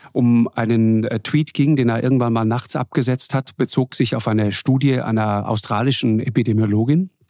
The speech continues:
Und, äh, das war eine wichtige Sache, weil, äh, sie zum Ergebnis gekommen war,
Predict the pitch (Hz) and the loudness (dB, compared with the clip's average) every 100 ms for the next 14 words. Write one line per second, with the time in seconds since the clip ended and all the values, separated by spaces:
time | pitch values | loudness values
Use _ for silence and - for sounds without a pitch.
0 | _ _ _ _ - - 131 117 113 117 | _ _ _ _ -20 -4 0 2 2 0
1 | - 160 120 110 107 104 - - - - | -2 -6 -2 -2 -2 -4 -12 -20 -20 -20
2 | - 123 110 123 120 120 107 170 - 139 | -10 -8 -2 0 0 0 -2 -2 -2 -2
3 | 113 110 113 160 120 113 113 117 113 113 | 0 -2 -2 -2 -2 -2 0 0 0 0
4 | 117 - 110 110 110 - 110 104 117 - | -2 -4 -2 0 -2 -2 -2 0 -2 0
5 | 120 104 120 139 131 - 120 120 127 120 | -2 0 0 0 0 -2 -2 0 0 0
6 | 120 120 | -2 -4